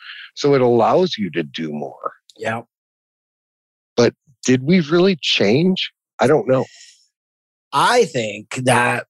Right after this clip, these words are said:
Speaker 2: there's two things that are being overlooked that's gonna have, that still has big,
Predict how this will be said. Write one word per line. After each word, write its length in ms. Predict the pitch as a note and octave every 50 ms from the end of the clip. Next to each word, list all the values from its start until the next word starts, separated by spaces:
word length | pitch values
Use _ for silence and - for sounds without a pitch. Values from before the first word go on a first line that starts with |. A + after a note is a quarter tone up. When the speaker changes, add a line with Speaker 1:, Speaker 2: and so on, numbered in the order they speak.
| _
Speaker 2:
there's 500 | - C3 C3+ C3 C3 C3 B2+ A#2+ - -
two 680 | - - - F3+ F#3+ G3+ G#3 G#3+ G#3 G3+ G3+ G3+ G3 F#3
things 540 | - E3 D#3+ D3+ D#3 D#3 D3+ D3 C3+ B2 A#2
that 400 | C3+ B2+ B2 B2 B2 B2 B2 - _ _ _ _ _ _ _ _ _ _ _ _ -
are 120 | - B2+ A#2
being 220 | B2+ C#3 C#3 C#3+
overlooked 540 | C#3+ D3 C#3+ D3+ C#3+ C3 C3 B2+ B2+ - -
that's 200 | B2 A#2 A2+ -
gonna 280 | - C3 B2 B2 A#2+
have, 420 | A#2 G#2 A#2+ A#2+ A#2 A#2 A#2+ A2+ A2+
that 240 | A#2 A2+ A#2 A2 -
still 340 | - - - C#3 C#3 C#3
has 320 | C3 C3 B2+ B2 A#2+ A2+ F#2+ - _ _ _ -
big, 540 | C#3+ C3+ C3 B2+ B2+ B2+ B2+ B2 A#2 G#2